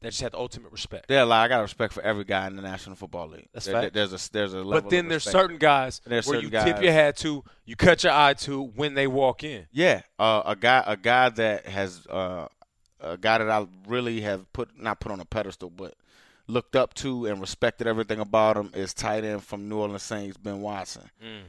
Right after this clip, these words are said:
Speaker 2: Uh,
Speaker 1: Having
Speaker 2: uh,
Speaker 1: one of the best seasons.
Speaker 2: one of the best seasons of his career.
Speaker 1: Right.
Speaker 2: Family guy, uh,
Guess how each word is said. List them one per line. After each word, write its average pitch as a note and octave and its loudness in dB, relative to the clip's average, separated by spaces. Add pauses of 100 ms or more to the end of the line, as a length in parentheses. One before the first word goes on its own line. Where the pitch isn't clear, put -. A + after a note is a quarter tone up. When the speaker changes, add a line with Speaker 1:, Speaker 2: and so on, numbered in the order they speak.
(160)
Speaker 2:
Uh, G2 0
Speaker 1:
Having G#2+ -8
Speaker 2:
uh, A2 -14
Speaker 1:
one A2 -8
of G#2 -14
the A#2 -4
best - -14
seasons. A2+ -18
Speaker 2:
one A#2 0
of G#2 -2
the G#2 0
best A#2+ 6
seasons C3 -6
of A#2+ -12
his C3 -4
career. A2+ -4
Speaker 1:
Right. F#2+ -8 (560)
Speaker 2:
Family C#3+ 2
guy, A#2+ 0 (340)
uh, G2+ 0